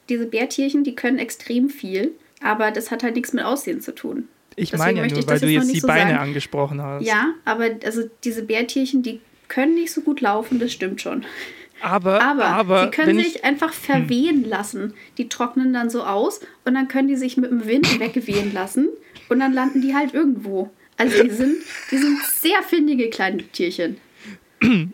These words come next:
Speaker 2: Aber wenn ich jetzt so ein Bärtierchen, wenn so ein eins Komma fünf Millimeter Bärtierchen jetzt da ist,
Speaker 1: Ja.
Speaker 2: ja, das ich wirklich sehen kann mit bloßem Auge,
Speaker 1: Ja.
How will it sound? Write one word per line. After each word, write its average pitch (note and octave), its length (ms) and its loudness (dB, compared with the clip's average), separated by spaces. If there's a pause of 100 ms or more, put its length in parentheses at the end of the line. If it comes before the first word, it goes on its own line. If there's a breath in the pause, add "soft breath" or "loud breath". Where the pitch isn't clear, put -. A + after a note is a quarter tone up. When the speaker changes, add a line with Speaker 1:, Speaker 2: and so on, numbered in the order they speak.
Speaker 2:
Aber E3+ 220 2
wenn F3+ 100 2
ich G#3 80 -2
jetzt G#3+ 180 -2
so F#3+ 80 -4
ein F#3 200 -2
Bärtierchen, E3+ 840 -4
wenn E3 140 -2
so E3 100 -4
ein E3 80 -6
eins F3 300 -6
Komma F#3 180 -2
fünf F#3 320 -4
Millimeter E3 560 -6
Bärtierchen D#3 720 -6
jetzt - 240 -14
da C#3+ 220 -6
ist, F3 340 -8
Speaker 1:
Ja. D4+ 260 2
Speaker 2:
ja, E3 260 -4 (480 soft breath)
das E3+ 120 0
ich E3+ 160 -4
wirklich E3+ 320 0
sehen F3 400 -2
kann E3 300 -2
mit E3 320 -4
bloßem E3 480 2
Auge, D3+ 580 0
Speaker 1:
Ja. B3+ 300 2